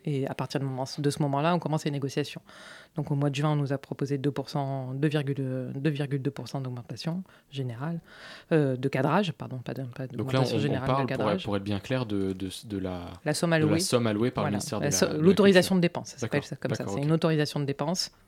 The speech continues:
Speaker 1: on, on autorise à, à dépenser. Euh, donc au mois de juin, euh,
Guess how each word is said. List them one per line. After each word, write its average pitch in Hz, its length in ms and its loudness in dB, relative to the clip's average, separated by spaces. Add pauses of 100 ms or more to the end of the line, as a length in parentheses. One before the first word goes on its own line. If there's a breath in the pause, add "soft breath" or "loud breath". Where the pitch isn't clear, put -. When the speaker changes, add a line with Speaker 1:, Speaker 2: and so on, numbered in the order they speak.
(100)
Speaker 1:
on, 147 80 -8 (340)
on 139 140 -4
autorise 143 400 -4
à, 120 480 -12
à - 20 -6
dépenser. 127 360 -10 (720 loud breath)
Euh, 131 520 0 (380)
donc 160 220 4
au 185 80 8
mois 175 120 10
de 160 60 4
juin, 175 360 8
euh, - 40 -4